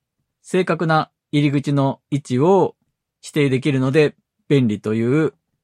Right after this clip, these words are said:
ニーズもあるようです。とはいえ、アパートやマンションの二階、三階、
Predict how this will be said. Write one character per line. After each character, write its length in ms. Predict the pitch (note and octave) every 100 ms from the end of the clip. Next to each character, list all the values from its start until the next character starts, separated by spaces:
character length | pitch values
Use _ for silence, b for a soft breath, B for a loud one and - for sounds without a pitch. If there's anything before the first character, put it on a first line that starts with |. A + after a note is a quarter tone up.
| _ -
ニ 180 | D3 C3+
ー 40 |
ズ 100 | B2+
も 240 | D3 E3 -
あ 80 | C#3+
る 80 | A#2+
よ 100 | G2+
う 40 |
で 120 | G#2
す。 220 | - - _ _ _ _ _ _ _ _ _ _
と 100 | F3+
は 100 | F#3
い 160 | D#3 D#3
え、 300 | E3+ E3 - _ _ _ -
ア 100 | D3+
パ 180 | D3 C#3
ー 40 |
ト 120 | C#3
や 120 | B2 A2+
マ 200 | C3 B2+
ン 80 |
シ 120 | B2 A#2
ョ 80 |
ン 100 | A2+
の 380 | B2+ D3+ A#2+ G2 _ _ _ _ _ _ _
二 120 | C3
階、 200 | B2+ A#2
三 260 | A#2 A#2+ A2+
階、 420 | A2 G#2+ F#2+ F#2